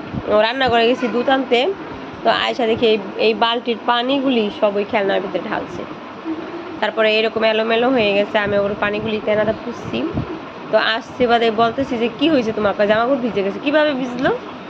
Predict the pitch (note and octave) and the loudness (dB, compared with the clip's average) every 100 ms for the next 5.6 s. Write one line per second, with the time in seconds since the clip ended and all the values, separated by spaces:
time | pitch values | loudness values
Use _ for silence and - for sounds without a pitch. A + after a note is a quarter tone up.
0 | - G#3+ B3 B3+ A3+ G#3 G#3 A3 A3+ A#3+ | -4 2 4 4 2 0 0 -2 0 -2
1 | C#4 C#4+ B3+ A3+ A3 G3+ G3 F#3+ - - | -2 0 2 2 0 -2 -2 -4 -4 -10
2 | - - - - - - - - - - | -10 -12 -16 -14 -14 -14 -16 -14 -14 -8
3 | G#3 G#3+ A3 A#3 B3+ C4+ C#4+ C4+ B3+ C4 | -2 2 4 2 0 0 2 4 2 0
4 | C#4+ F#4 - G#3+ G#3 G3+ G3+ D#3+ - G3+ | 2 0 0 0 0 0 -2 -4 -2 0
5 | F#3+ F#3+ F#3+ F#3+ F#3 - | 0 2 2 2 -2 -8